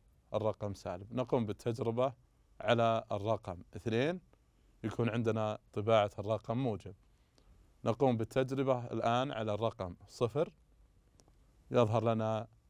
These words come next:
الرقم هو صفر. ماذا تعلمنا في هذا الدرس؟ تعلمنا في هذا الدرس أنواع الجمل الشرطية، ثم أمثلة على الجمل الشرطية، ثم أنواع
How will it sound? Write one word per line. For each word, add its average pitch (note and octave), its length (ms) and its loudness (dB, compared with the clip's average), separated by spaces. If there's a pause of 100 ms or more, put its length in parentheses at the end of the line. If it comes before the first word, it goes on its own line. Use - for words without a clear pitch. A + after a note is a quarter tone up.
(380)
الرقم G#2 460 0
هو A2+ 480 0 (640)
صفر. - 420 -2 (2000)
ماذا A#2+ 280 8
تعلمنا G#2+ 500 2
في G#2 160 -6
هذا G#2 520 0
الدرس؟ A2 420 -4
تعلمنا G#2 420 -2
في A2 140 -8
هذا A2+ 240 2
الدرس A2+ 460 -2 (580)
أنواع A#2+ 380 4
الجمل A2 560 -2
الشرطية، G#2+ 600 -4
ثم A2 400 -4
أمثلة G#2+ 680 -2
على G#2 420 0 (540)
الجمل G#2+ 420 -2 (200)
الشرطية، B2+ 720 0 (460)
ثم B2 200 2
أنواع A2 500 0